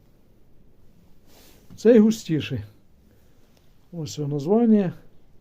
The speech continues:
Ми, е, по-перше, намастили по кругу сам вентиль. Зараз покажу, якраз він в мене аж під рукою, другий.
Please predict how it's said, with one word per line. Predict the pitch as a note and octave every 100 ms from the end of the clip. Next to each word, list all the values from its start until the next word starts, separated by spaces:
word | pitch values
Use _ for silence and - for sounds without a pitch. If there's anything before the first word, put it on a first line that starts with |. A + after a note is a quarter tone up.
| - - - - - _ _ - - - _ D#3
Ми, | G3+
е, | B3+ A#3+ - F3 E3
по-перше, | G3 F#3+ A#3 G#3+ F#3+
намастили | F3+ G3 G3+ - G#3+ F#3+ D#3+ - - - _ _ - - _ _ _ _ _ - - -
по | F#3
кругу | F3 G#3 A3+ F#3
сам | - G3+ F#3
вентиль. | A3 C4+ B3+ D#3+ - _ _ _ _ _ _ _ _ _ _ _ _ _ _ _ _ _ _ _ _ D#3
Зараз | D3 D3 -
покажу, | D#3 D3 D#3 B2+ C#3
якраз | C3+ D3 D3
він | D3+
в |
мене | D3 D3
аж | C#3+
під | C#3 C3+ D3
рукою, | D3+ D#3 G#3+ C#3+
другий. | D#3+ C#3 C#3